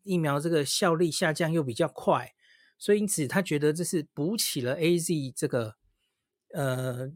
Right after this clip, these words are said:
抗有症状感染的下降，那个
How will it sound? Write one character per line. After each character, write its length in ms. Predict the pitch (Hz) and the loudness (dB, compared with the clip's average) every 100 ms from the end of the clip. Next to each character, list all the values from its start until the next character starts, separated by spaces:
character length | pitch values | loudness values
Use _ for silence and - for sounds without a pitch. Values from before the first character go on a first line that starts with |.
| - _ _ _ _ | -16 _ _ _ _
抗 360 | - 214 170 139 160 | -2 0 0 -4 -4
有 180 | 131 | -2
症 320 | 127 - 190 165 | 0 2 2 2
状 240 | 190 151 | 0 0
感 180 | 135 135 | -2 -2
染 280 | 147 113 113 | -2 -4 -8
的 240 | 123 117 - _ _ _ _ | -12 -12 -18 _ _ _ _
下 280 | - - 147 | -6 -4 -2
降， 320 | - 156 117 - _ | -2 -2 -4 -12 _
那 100 | 143 | -4
个 140 | 139 | -4